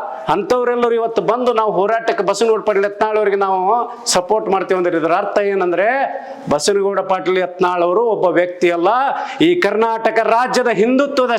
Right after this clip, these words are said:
ಶಕ್ತಿ ಅಂತ ಹೇಳಿ ಇವತ್ತು ನಾವೆಲ್ಲರೂ ಹೋರಾಟ ಮಾಡ್ತಾ ಇದ್ದೇವೆ ಬಂಧುಗಳೇ. ಇನ್ನು ಮುಂದೆ ಇದೇ ತರ ಆದ್ರೆ ನಾವು ಇವಾಗ ಇಲ್ಲಿ ಜಾತ್ಯತೀತವಾಗಿ ಎಲ್ಲ ಜಾತಿಯರು ಕೂಡಿದ್ದಾರೆ, ಕೂಡಿದ್ದೇವೆ. ಇವಾಗ ನಮ್ಮ ಕರ್ನಾಟಕ ರಾಜ್ಯದಲ್ಲಿ ಉತ್ತರ ಕರ್ನಾಟಕ ಭಾಗದಲ್ಲಿ ಸುಮಾರು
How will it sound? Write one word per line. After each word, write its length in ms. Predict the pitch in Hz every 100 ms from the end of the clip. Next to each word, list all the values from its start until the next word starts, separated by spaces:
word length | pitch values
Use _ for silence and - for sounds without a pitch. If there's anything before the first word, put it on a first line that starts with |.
| 233
ಶಕ್ತಿ 280 | 294 320 311 277
ಅಂತ 100 | 254 240
ಹೇಳಿ 140 | 240 220
ಇವತ್ತು 220 | 220 247 233
ನಾವೆಲ್ಲರೂ 360 | 208 214 214 190
ಹೋರಾಟ 200 | 190 - -
ಮಾಡ್ತಾ 200 | - 175
ಇದ್ದೇವೆ 260 | 170 165 - - - - - -
ಬಂಧುಗಳೇ. 360 | 165 190 180 160 - - - - - 208
ಇನ್ನು 140 | 220 220
ಮುಂದೆ 220 | 254 262 269 262
ಇದೇ 160 | 262 262
ತರ 100 | 269 262 262
ಆದ್ರೆ 240 | 269 269 220 - - - - - - - - 214
ನಾವು 160 | 254 269
ಇವಾಗ 160 | 262 262
ಇಲ್ಲಿ 120 | 262 247 233
ಜಾತ್ಯತೀತವಾಗಿ 760 | 247 247 269 269 269 269 262 262
ಎಲ್ಲ 120 | 262 277 262
ಜಾತಿಯರು 340 | 262 262 269 233
ಕೂಡಿದ್ದಾರೆ, 400 | 262 262 262 247 185 247
ಕೂಡಿದ್ದೇವೆ. 400 | 269 262 269 269
ಇವಾಗ 200 | 262 247 233 139 - - - - - - - -
ನಮ್ಮ 200 | 220 262 269 233
ಕರ್ನಾಟಕ 440 | 254 269 262 269 262
ರಾಜ್ಯದಲ್ಲಿ 340 | 269 262 254 247
ಉತ್ತರ 180 | - 269 262
ಕರ್ನಾಟಕ 380 | 262 262 254 254 247
ಭಾಗದಲ್ಲಿ 440 | 269 269 269 262 233 127 - - -
ಸುಮಾರು 260 | 220 233